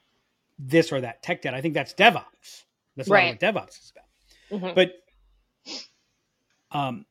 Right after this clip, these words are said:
Speaker 1: so, I mean, I, I, you, you could kinda say any unwanted friction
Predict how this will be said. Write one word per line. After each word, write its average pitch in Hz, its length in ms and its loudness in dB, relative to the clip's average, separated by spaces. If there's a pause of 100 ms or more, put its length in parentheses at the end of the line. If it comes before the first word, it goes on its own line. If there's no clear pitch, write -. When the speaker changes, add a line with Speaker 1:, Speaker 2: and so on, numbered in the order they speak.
(280)
Speaker 1:
so, - 360 6 (920)
I 180 120 -4
mean, 190 200 -6
I, 175 180 -6
I, - 40 -14
you, 180 340 -8
you 180 200 -2
could - 180 0
kinda 214 300 0
say 135 340 0
any 170 300 4
unwanted 160 560 0
friction 233 460 -8